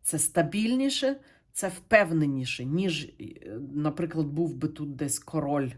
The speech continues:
кубків, так? Е, королева монет, ем, дає більше гарантії. Ось так я бачу. Тут у нас іде дев'ятка кубків. Ось.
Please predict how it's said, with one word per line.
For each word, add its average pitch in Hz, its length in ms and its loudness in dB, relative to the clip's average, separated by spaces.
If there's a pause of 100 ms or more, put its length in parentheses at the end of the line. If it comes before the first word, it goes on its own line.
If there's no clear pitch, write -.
кубків, - 720 -2
так? 180 340 -6 (600)
Е, 127 560 -6
королева 156 600 -2
монет, 156 500 -4 (360)
ем, 143 840 -10 (220)
дає 147 320 -2
більше 147 440 -4
гарантії. 117 720 -10 (760)
Ось 156 260 -6
так 117 420 -10
я 127 120 -8
бачу. 127 540 -10 (580)
Тут 165 240 -8
у 147 60 -4
нас 131 400 -6
іде 143 340 -6
дев'ятка 131 1000 -6 (160)
кубків. 175 640 -8 (1800)
Ось. 175 480 -10